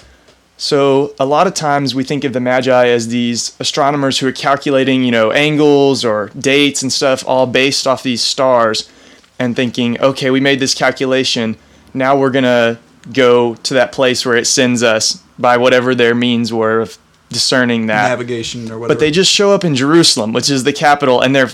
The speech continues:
Speaker 1: asking Herod, they're like, "Where's this king?" So I don't know, are they expecting Herod's son? Are they expecting something to do with him?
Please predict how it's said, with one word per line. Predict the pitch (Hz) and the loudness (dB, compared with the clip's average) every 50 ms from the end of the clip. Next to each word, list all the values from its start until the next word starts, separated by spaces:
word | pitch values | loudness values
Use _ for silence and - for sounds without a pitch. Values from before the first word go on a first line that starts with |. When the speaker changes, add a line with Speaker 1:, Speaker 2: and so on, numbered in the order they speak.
| - _ - - | -10 _ -4 -2
Speaker 1:
asking | 147 156 165 - - 151 131 117 | 0 0 0 -2 -2 -4 -4 -4
Herod, | - 156 160 170 175 156 127 110 - - | -4 0 2 2 4 4 2 0 -2 -4
they're | 120 123 123 | -4 -4 -4
like, | 123 - 110 | -4 -4 -2
"Where's | 123 131 147 151 139 | 0 2 2 2 2
this | 131 139 120 - | 0 -2 -4 -4
king?" | - - 160 143 123 107 - | -4 -2 -2 0 0 -2 -4
So | - - 135 | -4 0 0
I | 123 131 | 2 2
don't | 135 135 127 | 2 2 0
know, | 123 120 117 113 95 - | 2 0 0 0 -2 -4
are | - 120 | -4 -2
they | 123 120 | 0 0
expecting | 120 110 - - 127 120 - - 123 117 | -2 -2 -2 0 0 -2 0 -2 -4 -4
Herod's | 107 110 131 131 131 123 120 110 - | -4 -2 0 2 2 2 0 0 -2
son? | - - 147 151 160 165 170 165 | 0 2 2 4 4 4 2 2
Are | 147 | 2
they | 127 123 127 | 0 0 -2
expecting | 139 - - 135 131 127 - 135 120 | -2 -2 -2 -2 -2 0 -2 -4 -4
something | - 147 135 123 135 131 127 | 0 0 0 0 0 0 0
to | 131 | 0
do | 127 131 131 131 | 0 0 0 0
with | 131 123 - | 0 -2 -2
him? | - 135 139 147 151 151 | -2 0 0 2 0 0